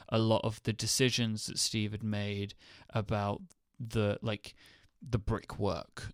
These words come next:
and, and how he had been, had, you know, had, had that suede, and then, like, how, um, many people, I didn't notice, I've al-, I've, I think many people are familiar with the idea that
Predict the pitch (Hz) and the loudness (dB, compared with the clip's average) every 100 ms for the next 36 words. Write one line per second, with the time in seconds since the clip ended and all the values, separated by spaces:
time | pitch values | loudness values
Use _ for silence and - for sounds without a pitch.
0 | - 107 101 101 113 107 113 107 104 110 | -6 -4 -4 -4 -2 0 0 0 0 0
1 | 101 - 110 101 107 117 107 - 120 107 | -2 -2 -2 0 0 -2 -2 0 2 2
2 | 110 113 107 110 - - 113 98 101 - | -2 -4 -4 -2 0 0 0 -2 -6 -6
3 | - 110 107 104 104 101 - - 110 107 | -4 0 0 0 -2 -4 -6 -4 -2 0
4 | 104 107 - - - - 107 104 104 107 | 0 -4 -10 -20 -12 -2 0 2 0 -4
5 | - _ _ _ _ - 127 156 175 170 | -10 _ _ _ _ -6 2 4 4 2
6 | - 156 151 120 101 95 - 131 139 127 | 2 0 2 0 -2 -2 0 2 0 2
7 | 127 107 117 143 156 156 139 151 170 - | 2 2 4 2 4 2 6 6 6 2
8 | 156 151 139 156 175 165 185 214 170 151 | 0 2 4 2 0 2 2 2 2 2
9 | 127 113 - 117 117 117 107 101 104 101 | 4 4 2 2 4 4 2 0 -2 -2
10 | 113 107 104 107 110 104 104 - | 0 2 0 0 0 2 0 -2